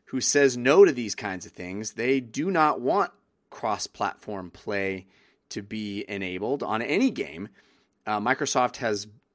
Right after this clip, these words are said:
been very vocal in the fact that they would welcome it. They are open to it. They allow Minecraft, for example, a I P that they own now. They allow it to have cross-pat-, platform play across a whole number of different platforms,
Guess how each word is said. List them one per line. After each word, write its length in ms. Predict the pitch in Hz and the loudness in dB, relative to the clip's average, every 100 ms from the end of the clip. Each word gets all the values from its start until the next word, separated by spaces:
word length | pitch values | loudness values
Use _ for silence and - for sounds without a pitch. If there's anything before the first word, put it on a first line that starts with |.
| _ - | _ -8
been 300 | 117 107 104 | -6 -4 -6
very 300 | 95 110 139 | -4 2 2
vocal 360 | 127 135 - | 4 2 2
in 60 | 120 | -8
the 60 | 104 | -6
fact 300 | 107 101 - | -4 -6 -6
that 120 | - | -6
they 120 | 110 | -6
would 220 | 107 107 | -4 -4
welcome 400 | 104 110 139 175 170 | -2 0 0 0 -4
it. 200 | 180 113 | -6 -4
They 120 | 107 | -4
are 120 | 104 | -2
open 300 | 127 143 160 156 | 2 0 0 -4
to 180 | 175 | -4
it. 180 | 175 185 _ _ _ | -4 -6 _ _ _
They 120 | - 101 | -4 -2
allow 640 | 101 107 123 127 127 113 _ _ _ _ _ | 0 2 4 6 4 0 _ _ _ _ _
Minecraft, 840 | 95 104 135 147 - 131 190 226 - | -2 0 2 0 2 2 0 -6 -12
for 180 | - 143 | -4 -4
example, 540 | 143 147 165 190 196 | -4 -8 -8 -6 -4
a 300 | 104 98 95 95 | -2 -2 -4 -8
I 140 | - 101 | -4 -4
P 240 | - 120 | -4 -6
that 160 | 104 101 | -6 -2
they 160 | 104 104 | 0 0
own 400 | 104 107 110 117 | -4 -4 -6 -8
now. 360 | 117 110 117 - - _ - | -8 -6 -6 -10 -20 _ -4
They 120 | 120 | 0
allow 300 | 120 127 131 | 4 4 4
it 220 | 151 - | 2 -2
to 100 | - | -2
have 220 | 147 147 139 | 0 0 2
cross-pat-, 640 | - 143 - 143 135 _ | -2 0 -2 -4 -4 _
platform 440 | - 135 - 139 127 | -4 -4 -4 -6 -6
play 260 | - 135 | -4 -4
across 320 | 123 - 123 | -4 -6 -6
a 60 | 110 | -6
whole 140 | 143 | -6
number 380 | 139 110 175 147 | -4 -2 2 2
of 200 | 92 90 - - _ - | 2 -4 -16 -20 _ -8
different 280 | - 98 | -8 -8
platforms, 560 | - 92 73 135 120 120 | -8 -10 -8 -8 -6 -4